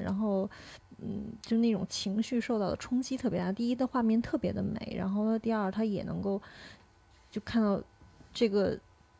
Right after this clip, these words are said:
地球上有这样的生物一种存在，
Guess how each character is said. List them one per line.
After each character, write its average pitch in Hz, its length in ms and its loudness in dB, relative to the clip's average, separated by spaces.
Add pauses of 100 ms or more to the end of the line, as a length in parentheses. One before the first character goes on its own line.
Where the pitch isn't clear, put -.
地 240 100 0
球 202 260 -2
上 208 300 2
有 196 120 0
这 - 180 -2
样 208 140 2
的 175 120 2
生 226 400 0
物 208 240 0 (800)
一 220 100 0
种 196 160 0
存 - 340 -6
在， 202 320 0